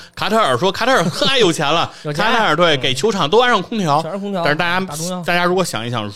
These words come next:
Speaker 1: 如果要是安空调，这个能耗得是
Speaker 2: 能耗得是多大？
Speaker 1: 多高？对，那是一个多大的空间？
Speaker 2: 多大的工程？
Speaker 1: 没错，
Speaker 2: 嗯。
Speaker 1: 而它用的其实是一个相对比较环保，
Speaker 2: 对，
Speaker 1: 比较，
Speaker 2: 非常棒。
Speaker 1: 呃，可再生能源的这样一个方式来
Speaker 2: 但是现在问题就是卡塔尔这球场建得出来建不出来，这是一个问题。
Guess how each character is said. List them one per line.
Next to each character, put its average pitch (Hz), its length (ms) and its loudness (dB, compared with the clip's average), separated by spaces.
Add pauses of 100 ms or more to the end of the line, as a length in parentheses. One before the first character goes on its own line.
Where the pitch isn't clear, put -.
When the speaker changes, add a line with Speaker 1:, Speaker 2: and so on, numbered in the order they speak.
Speaker 1:
如 123 260 -6
果 139 320 -4
要 110 120 -2
是 - 140 -10
安 117 180 -8
空 120 200 -8
调， 95 340 -10
这 - 100 -12
个 113 60 -8
能 104 240 -8
耗 120 220 -4
得 - 120 -14
是 151 140 -12
Speaker 2:
能 151 200 -6
耗 247 200 2
得 - 160 6
是 - 60 4
多 - 240 2
大？ - 80 -2
Speaker 1:
多 - 480 -4
高？ - 0 -
对， 110 220 0
那 156 100 -2
是 147 160 -6
一 175 40 -6
个 156 100 -2
多 113 300 -6
大 190 160 -4
的 - 80 -6
空 - 100 -10
间？ 151 100 0
Speaker 2:
多 - 0 -
大 180 120 2
的 - 100 0
工 147 180 -4
程？ 127 260 -10
Speaker 1:
没 107 140 -6
错， 113 320 -2
Speaker 2:
嗯。 123 120 -14
Speaker 1:
而 123 140 0
它 156 160 -2
用 156 220 -2
的 110 100 -4
其 123 220 -8
实 131 100 -6
是 131 160 -6
一 120 40 -8
个 123 60 -8
相 139 160 -8
对 117 100 -4
比 113 100 -8
较 120 100 0
环 107 260 -6
保， 135 220 -4
Speaker 2:
对， 131 220 -8
Speaker 1:
比 113 80 -10
较， 113 180 0
Speaker 2:
非 143 60 -2
常 131 160 -8
棒。 120 120 -12
Speaker 1:
呃， - 80 -12
可 - 220 -8
再 123 140 -4
生 170 160 -4
能 127 100 -2
源 104 140 -4
的 104 80 -8
这 104 80 -4
样 104 120 -2
一 101 40 -12
个 101 60 -12
方 113 200 -8
式 - 100 -10
来 170 60 -4
Speaker 2:
但 180 80 0
是 196 60 -4
现 190 60 -4
在 208 100 -4
问 202 120 -2
题 185 80 -4
就 190 80 0
是 175 60 0
卡 175 180 -4
塔 196 60 -4
尔 151 120 -4
这 135 60 -6
球 180 160 -8
场 156 140 -4
建 165 140 -8
得 151 60 -6
出 143 120 -8
来 185 120 2
建 190 120 4
不 143 60 -2
出 165 120 -6
来， 202 160 -2
这 247 100 0
是 160 160 -4
一 170 60 0
个 233 140 2
问 233 140 -4
题。 202 280 -4